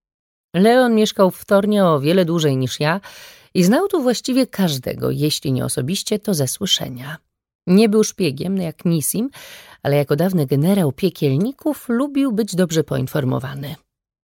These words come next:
Położyłam pudełka na blacie jednego ze stolików, a sama usiadłam na krzesełku barowym. Leon polerował pokale wyjęte ze zmywarki, ustawiał je na półce nad barem.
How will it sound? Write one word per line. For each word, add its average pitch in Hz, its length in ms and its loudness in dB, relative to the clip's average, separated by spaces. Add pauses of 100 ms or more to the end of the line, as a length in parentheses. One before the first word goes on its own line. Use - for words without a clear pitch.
(360)
Położyłam 220 480 6
pudełka 180 420 2
na 151 120 0
blacie 135 320 -2
jednego 139 360 0
ze 165 120 -2
stolików, 214 540 -4
a 185 60 0
sama 320 340 -2
usiadłam 208 400 2
na 180 120 -2
krzesełku 156 680 -8 (320)
barowym. 147 840 -4 (400)
Leon 277 380 4
polerował 156 540 2
pokale 135 540 -2
wyjęte 127 460 0
ze 127 140 0
zmywarki, 139 580 -2
ustawiał 170 500 -2
je 147 140 0
na 131 140 -2
półce 202 400 0
nad 135 240 0
barem. 139 600 -8